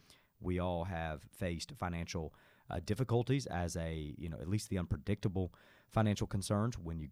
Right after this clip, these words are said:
go through someone, something like covid or, you know, people losing jobs, et cetera. So when you're thinking about risk,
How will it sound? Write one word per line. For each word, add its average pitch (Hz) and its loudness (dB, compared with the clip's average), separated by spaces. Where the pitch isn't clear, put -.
go 92 8
through 104 6
someone, 98 0
something 104 -2
like 98 0
covid 101 2
or, 73 -2
you 104 2
know, 73 0
people 82 6
losing 82 0
jobs, 85 6
et 67 -6
cetera. 104 0
So 120 8
when 127 8
you're 117 10
thinking 208 8
about 95 2
risk, 82 -2